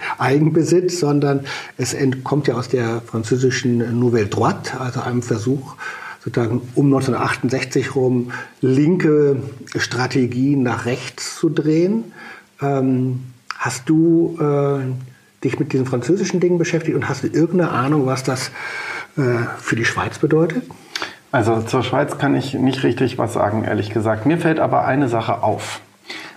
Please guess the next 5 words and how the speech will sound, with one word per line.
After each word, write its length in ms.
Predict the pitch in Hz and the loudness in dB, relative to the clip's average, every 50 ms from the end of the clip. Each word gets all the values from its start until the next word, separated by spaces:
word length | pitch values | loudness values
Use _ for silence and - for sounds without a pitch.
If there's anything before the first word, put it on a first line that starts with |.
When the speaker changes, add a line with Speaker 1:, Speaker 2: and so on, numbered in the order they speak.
| _ - | _ -4
Speaker 2:
Äh, 380 | 127 123 117 117 117 110 113 - - - _ _ - | -2 0 0 0 0 -2 -6 -10 -14 -18 _ _ 2
innerhalb, 520 | 160 175 165 151 151 147 151 - - - - - | 4 4 4 4 2 2 0 -4 -6 -10 -8 -4
äh, 300 | 127 131 127 120 120 113 | -2 0 0 0 0 0
des 220 | 110 - 120 113 - | 0 0 -2 0 2
deutschsprachigen 1200 | 139 143 170 165 170 - 147 143 147 151 143 147 147 139 135 127 131 131 131 127 127 127 127 | 2 2 2 0 0 0 0 2 2 2 2 2 2 2 2 2 4 4 4 2 2 0 -4